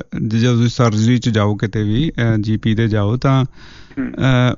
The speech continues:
Speaker 1: ਡੋਰ ਲੌਕ ਲਾ ਕੇ ਰੱਖਦੇ ਨੇ ਤੇ ਬਾਹਰ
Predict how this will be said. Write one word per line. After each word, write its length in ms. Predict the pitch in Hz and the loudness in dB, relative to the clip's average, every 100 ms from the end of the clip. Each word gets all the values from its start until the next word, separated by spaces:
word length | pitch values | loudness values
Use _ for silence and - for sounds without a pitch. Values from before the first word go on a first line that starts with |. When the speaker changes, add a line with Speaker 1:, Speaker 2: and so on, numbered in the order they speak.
| - | -2
Speaker 1:
ਡੋਰ 380 | 117 139 139 131 | 2 4 4 4
ਲੌਕ 260 | 131 139 | 2 2
ਲਾ 180 | 139 135 | 2 2
ਕੇ 120 | 127 | 2
ਰੱਖਦੇ 380 | 113 101 113 95 | 0 -2 -4 -2
ਨੇ 200 | 92 87 - _ - | -2 -4 -8 _ -4
ਤੇ 380 | 123 123 120 117 | 0 2 0 -2
ਬਾਹਰ 600 | - 117 120 147 151 - | -2 0 2 2 0 -2